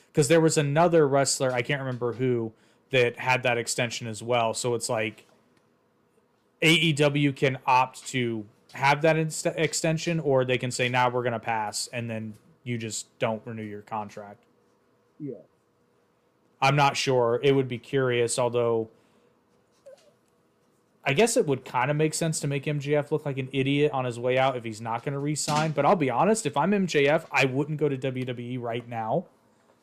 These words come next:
Speaker 2: No, I think it'd be too, too soon, too.
Speaker 1: He's,
Speaker 2: Too soon.
Speaker 1: he's, he's got more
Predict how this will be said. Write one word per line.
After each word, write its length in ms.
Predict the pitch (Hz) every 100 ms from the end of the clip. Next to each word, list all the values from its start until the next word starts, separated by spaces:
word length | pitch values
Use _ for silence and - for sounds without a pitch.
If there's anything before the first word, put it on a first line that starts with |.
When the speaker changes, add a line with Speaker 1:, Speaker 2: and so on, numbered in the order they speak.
| _ _
Speaker 2:
No, 340 | 160 156 139 - -
I 100 | 160
think 240 | 175 151
it'd 160 | 147 151
be 80 | 143
too, 240 | - 165 - _ - _ _ _ _ _ _ _
too 140 | 202
soon, 260 | 170 170 156
too. 260 | 139 147 131 _ _ _ _ _ _ _ _ _ - - _ _
Speaker 1:
He's, 380 | - 180 196 147
Speaker 2:
Too 120 | 175
soon. 80 | 165
Speaker 1:
he's, 200 | 165 - -
he's 300 | - 160 139
got 380 | 160 170 208 -
more 540 | 160 160 160 156 151